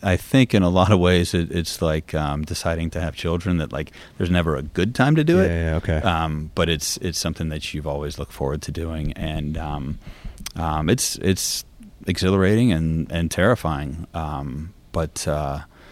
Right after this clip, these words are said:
Speaker 1: yeah, I'm, I'm, I'm working as, as hard as I, as hard as I want to, as hard as I can, and, um, it's, it's, it's thrilling. Yeah.
Speaker 2: What did you,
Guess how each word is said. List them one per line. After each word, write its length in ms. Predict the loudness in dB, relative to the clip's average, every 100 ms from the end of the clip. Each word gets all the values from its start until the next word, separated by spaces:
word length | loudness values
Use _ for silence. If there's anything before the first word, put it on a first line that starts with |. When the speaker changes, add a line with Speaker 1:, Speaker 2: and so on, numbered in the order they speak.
| -20 -20 -20 -20 -20 0
Speaker 1:
yeah, 240 | 2 2
I'm, 300 | 2 0 0
I'm, 540 | -2 -2 -4 -6 -10 -16 -20 -20 -20 -20 _ -20 -10
I'm 160 | -6 -2
working 300 | 0 2 2
as, 280 | 2 -2 -4
as 220 | -2 0
hard 200 | 2 2
as 120 | 2
I, 340 | 2 2 0 -4 -8
as 140 | -4
hard 120 | 0
as 100 | 0
I 40 | 0
want 240 | 0 0
to, 180 | 0 0
as 80 | 0
hard 140 | 0
as 100 | 0
I 60 | 0
can, 420 | -2 -2 0 0
and, 400 | -2 -4 -4 -4
um, 480 | -6 -8 -8 -10 -10 -8
it's, 320 | -6 -6 -6
it's, 380 | -6 -6 -6 -8
it's 180 | -6 -6
thrilling. 380 | -2 0 0 -4 -10 -20 -12
Yeah. 120 | -8 -8 -10 -16 -18 -20 -8
Speaker 2:
What 180 | 0 2
did 180 | 2 0
you, 260 | 0 0